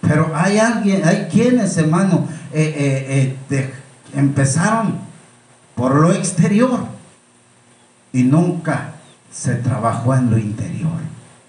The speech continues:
Pero Dios quiere trabajar en el interior en este tiempo. Gloria al Señor Jesús. Por eso, hermano, es que... Eh, eh, nosotros debemos de, de saber, nosotros no ignoramos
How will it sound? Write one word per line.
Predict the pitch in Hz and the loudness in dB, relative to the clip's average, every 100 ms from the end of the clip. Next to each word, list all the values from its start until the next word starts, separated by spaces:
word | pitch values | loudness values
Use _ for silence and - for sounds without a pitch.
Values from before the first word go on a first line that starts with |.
| _ _ _ - | _ _ _ -14
Pero | 107 113 | -10 -2
Dios | 131 135 | 0 0
quiere | - 185 170 | 0 0 2
trabajar | - 107 101 95 113 110 | 0 -2 -2 -2 -2 -2
en | |
el | 101 | -2
interior | 101 107 98 95 107 101 87 | -2 -2 -2 -2 -2 -2 -2
en | 92 | -6
este | - 98 | -6 -10
tiempo. | - 87 85 - 95 - - - _ _ _ | -10 -12 -14 -14 -16 -18 -20 -20 _ _ _
Gloria | 127 165 196 | 2 4 4
al | 196 | 2
Señor | - 160 170 165 | 2 4 4 2
Jesús. | 139 - 123 120 | 0 -2 -2 -2
Por | - 165 | 0 2
eso, | 233 233 185 | 2 2 4
hermano, | 170 202 202 | 4 4 2
es | 196 - | 2 0
que... | - 165 131 - - - - 143 | 0 0 0 -8 -18 -20 -10 -4
Eh, | 151 156 160 | -2 2 2
eh, | 160 | 4
nosotros | 156 - 185 - 196 - - - - - | 2 2 2 2 0 0 -2 -10 -16 -8
debemos | 147 139 156 202 208 | -2 2 4 2 2
de, | 156 143 - - - | 0 0 -4 -10 -6
de | 135 | -4
saber, | - 117 151 226 | -2 -2 0 0
nosotros | 165 139 170 247 | 2 2 2 4
no | 247 | 4
ignoramos | 247 214 160 233 247 139 - - | 2 0 0 2 0 -4 -10 -16